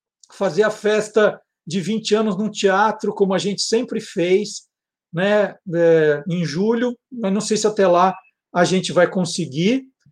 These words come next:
Vamos fa-, vamos, vamos, vamos torcer pra que consiga. Mas se a gente não conseguir comemorar no teatro o, o programa de vinte anos, a gente comemora, todo mundo vacinado,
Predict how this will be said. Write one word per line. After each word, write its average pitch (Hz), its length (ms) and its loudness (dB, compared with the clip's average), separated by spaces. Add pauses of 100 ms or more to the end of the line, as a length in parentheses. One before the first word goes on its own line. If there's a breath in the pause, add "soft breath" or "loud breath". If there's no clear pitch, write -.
(160)
Vamos 233 160 0
fa-, 330 140 0
vamos, 262 360 2
vamos, 294 260 0
vamos 302 160 2
torcer 285 400 4
pra 254 100 4
que 269 140 -4
consiga. 165 560 -4 (400)
Mas 185 140 -2
se 233 60 6
a - 20 4
gente 277 180 2
não 294 100 0
conseguir 247 360 2
comemorar 220 680 4 (280)
no 220 180 2
teatro 170 800 2 (400)
o, 170 1400 0 (920)
o 190 120 0
programa 170 480 4
de 156 160 -2
vinte 180 400 -2
anos, 220 280 4
a 208 60 6
gente 196 220 0
comemora, 190 720 4
todo 226 260 4
mundo 226 240 0
vacinado, 190 800 2